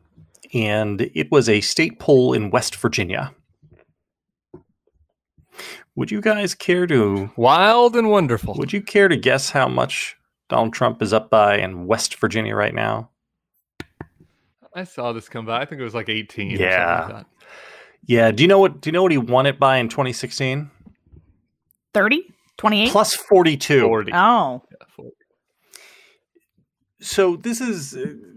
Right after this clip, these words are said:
Speaker 1: this isn't to say that he's gonna win West Virginia,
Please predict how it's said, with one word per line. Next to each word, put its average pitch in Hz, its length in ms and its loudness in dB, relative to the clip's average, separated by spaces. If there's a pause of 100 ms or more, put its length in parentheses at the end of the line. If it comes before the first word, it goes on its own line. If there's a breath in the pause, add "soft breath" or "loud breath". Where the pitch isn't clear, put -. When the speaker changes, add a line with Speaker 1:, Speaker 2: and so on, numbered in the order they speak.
(280)
Speaker 1:
this - 340 -4
isn't 180 220 -4
to 143 100 -8
say 139 180 0
that 98 160 -4
he's 120 160 -10
gonna 101 180 -10
win 110 360 -8
West 107 240 -6
Virginia, 117 580 -10